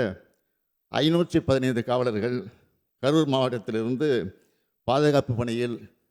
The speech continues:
ஈடுபடுத்தப்பட்டு இருந்தனர். இது மட்டுமின்றி, வெளி மாவட்டங்களிலிருந்து ஒரு காவல் துணை கண்காணிப்பாளர், ரெண்டு ஆய்வாளர்கள்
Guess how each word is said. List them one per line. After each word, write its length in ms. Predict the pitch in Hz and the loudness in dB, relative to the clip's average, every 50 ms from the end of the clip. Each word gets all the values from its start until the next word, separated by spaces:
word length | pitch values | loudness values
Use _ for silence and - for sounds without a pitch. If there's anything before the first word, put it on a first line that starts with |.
| _ _ - | _ _ -2
ஈடுபடுத்தப்பட்டு 720 | 131 147 143 147 127 127 113 - - 104 - 127 110 - 139 117 | -2 2 2 2 0 0 -4 -4 -8 -4 -4 -4 -2 -2 -2 -2
இருந்தனர். 380 | 113 117 113 98 95 87 65 - _ _ _ _ _ _ _ _ _ _ _ _ _ _ _ - | -2 -2 -2 -2 -4 -4 -6 -8 _ _ _ _ _ _ _ _ _ _ _ _ _ _ _ -2
இது 160 | 135 143 170 160 | 2 2 4 4
மட்டுமின்றி, 580 | 165 165 160 185 165 160 147 139 123 139 135 107 95 110 139 - - _ _ _ _ _ _ _ _ - - | 4 2 2 2 0 0 -2 -2 -2 0 0 0 0 -2 -4 -6 -10 _ _ _ _ _ _ _ _ -6 -2
வெளி 200 | 127 147 180 185 | 0 2 2 2
மாவட்டங்களிலிருந்து 960 | 190 185 180 175 165 - 160 151 139 131 131 127 127 120 123 131 131 143 139 120 95 87 85 - - _ - - - - _ _ - | 4 4 4 2 2 2 0 0 0 0 2 2 2 0 0 0 0 2 2 2 2 -2 -4 -10 -16 _ -20 -20 -20 -20 _ _ 0
ஒரு 240 | 117 135 143 156 160 147 135 - - - - | 2 4 4 6 4 4 2 0 -4 -8 -4
காவல் 300 | 123 131 143 151 147 - | -2 0 2 0 0 -2
துணை 160 | 131 127 127 120 | -4 -4 -4 -4
கண்காணிப்பாளர், 800 | 123 120 127 113 123 123 120 - - 117 110 110 113 123 123 - - _ _ _ _ _ _ _ _ _ _ _ - 95 | -4 -4 -4 -2 -2 -2 -2 -2 -2 -2 0 0 -2 -2 -4 -8 -14 _ _ _ _ _ _ _ _ _ _ _ -2 2
ரெண்டு 320 | 117 139 156 165 160 160 143 123 113 - - | 2 4 4 6 6 6 6 6 2 0 -4
ஆய்வாளர்கள் 680 | - 113 131 143 139 127 120 120 104 101 98 110 117 | -2 0 2 2 2 2 2 2 -2 -2 -2 -2 -4